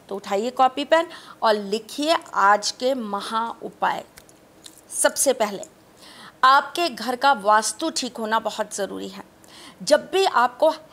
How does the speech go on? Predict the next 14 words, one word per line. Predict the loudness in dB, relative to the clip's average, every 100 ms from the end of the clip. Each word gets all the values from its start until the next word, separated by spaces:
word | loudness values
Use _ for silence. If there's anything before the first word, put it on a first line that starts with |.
| 2
हेल्थ | 4 4 0
प्रॉब्लम | 2 2 0 -2
आए, | -2 -4 -14 _ _ _ _ -18 -18 _ 0
definitely | 2 2 -2 -2 -4 -6 -6 2
आपके | 2 2 -6
घर | -6 -8
का | -2 -2
वास्तु | 4 4 4 -2 -14 -18 -20 -20 -6 2
आपको | 2 2 -2
इफ़ेक्ट | -2 -2 0 0 -4
करता | -4 -4 2 0
ही | 0 -6
करता | -6 -4 -4 -4 -6
है। | -6